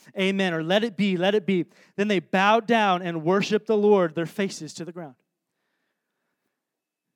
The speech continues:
So here's what happened. A dude stood up and read the Old Testament for four hours, and everyone started worshiping. And everyone started falling on their face,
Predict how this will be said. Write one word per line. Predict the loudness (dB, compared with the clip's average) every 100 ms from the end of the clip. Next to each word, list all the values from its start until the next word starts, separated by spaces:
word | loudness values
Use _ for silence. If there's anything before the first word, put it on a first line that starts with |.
| _ _ _ _
So | 2
here's | 4 4
what | 2 2
happened. | 2 2 2 -2 -6 _ _ _ _ _ _ _ -6
A |
dude | 4 8 8 6
stood | -6 -12 _ 4 6 8
up | 6 4
and | 6
read | 6 6
the | 6
Old | 4 4
Testament | 0 0 2 0 0
for | -6
four | -4 4 4 4
hours, | 4 6 6 4 -2 -12 _ _ _ _ _ _ _ _ _ _ _
and | 4
everyone | 4 6 4
started | 4 4 6
worshiping. | 6 4 0 -6 -10 -12 _ _ _ _ _ _ _ _ _ _ _ _
And | 2
everyone | 4 4
started | 6 4 4
falling | 4 6 6 4
on | 2
their | 2 2
face, | 2 2 2 -2 -10